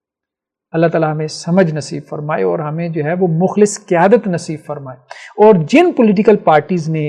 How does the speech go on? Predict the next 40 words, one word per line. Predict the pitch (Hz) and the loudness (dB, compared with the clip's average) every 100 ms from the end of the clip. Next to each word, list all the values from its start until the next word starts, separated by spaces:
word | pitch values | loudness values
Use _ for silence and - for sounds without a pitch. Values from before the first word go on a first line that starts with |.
| 147 196 | 0 0
इस | 190 | 0
बिल | 165 165 | 2 0
को | 170 170 | 2 0
पास | - 156 170 | 4 4 4
करने | - 156 151 151 | 0 -2 -2 -4
में | 135 135 _ _ _ _ _ _ _ _ _ _ _ | -6 -10 _ _ _ _ _ _ _ _ _ _ _
हिस्सा | 175 - 196 | -6 0 0
लिया, | 165 131 131 | 0 -4 -8
तो | - | -10
सही | - 165 240 | -6 2 4
बात | 185 165 160 | 4 2 2
तो | 151 | -6
यही | 143 147 | -4 -6
है, | 139 | -2
मेरी | 160 240 240 | 4 6 6
मजहबी | 170 156 156 | 4 2 0
तबके | 156 151 - | -4 -6 -4
से | 147 151 | -6 -6
request | 131 139 131 139 | -6 -6 -8 -10
ये | 123 | -12
है | 123 - - _ - | -12 -18 -20 _ -2
कि | |
आप | 165 170 175 175 | 0 4 4 2
इस | 175 | -6
पे | - 165 | -2 -2
भरपूर | 135 151 175 165 | -2 -4 0 0
stance | - 151 135 - | 0 -8 -8 -10
लें। | 151 - _ _ _ _ - | -18 -18 _ _ _ _ -2
किसी | 226 220 | 0 2
political | 202 175 165 170 165 151 - | 0 0 0 -2 -2 -2 0
party | 139 135 156 | 0 0 -6
को | 151 131 | -4 -2
जब | - 202 - | 0 0 2
तक | 196 190 | 0 4
वो | 180 | 2
अपने | 151 185 185 | 2 -2 -4
उससे | 175 208 - 208 | 0 0 2 2
रुजू | 165 147 139 370 | 2 2 6 6
नहीं | 330 240 | 6 2
करती, | 180 139 - | 0 -4 -8